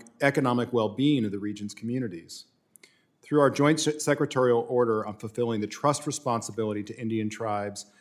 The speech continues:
in the stewardship of federal lands and waters, U S D A recognizes that it is the policy of the United States to restore tribal homelands to tribal ownership and to promote tribal stewardship and tribal self-government.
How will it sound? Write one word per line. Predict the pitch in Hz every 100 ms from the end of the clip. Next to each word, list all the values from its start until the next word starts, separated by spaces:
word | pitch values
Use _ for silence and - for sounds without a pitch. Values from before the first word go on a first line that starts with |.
| _ -
in | 110
the |
stewardship | 107 - 143 147 147 135 -
of | 104
federal | 113 110 104
lands | 117 123 117
and | 120
waters, | 110 98 95 95 - - _ _ _ -
U | 127 147
S | 147
D | 143 135
A |
recognizes | 123 127 131 123 117 110 104 104 101 -
that | 123 123
it |
is | 110
the | 123
policy | - 127 131 143 - 139
of |
the | 127
United | 117 110 113
States | - 104 92 90 - - _ _ _ -
to |
restore | 120 117 - 131 135
tribal | - 135 135 139
homelands | 110 127 113 104 101 101 101 - _
to | -
tribal | - 113 110 113
ownership | 120 120 110 - 87 - _ _ _ _ -
and | 123
to | 113
promote | 120 127 123
tribal | - 127 - -
stewardship | - 147 147 131 - 107 101 - _ _ _ -
and | 104
tribal | 104 98 98
self-government. | - 95 - 120 104 90 85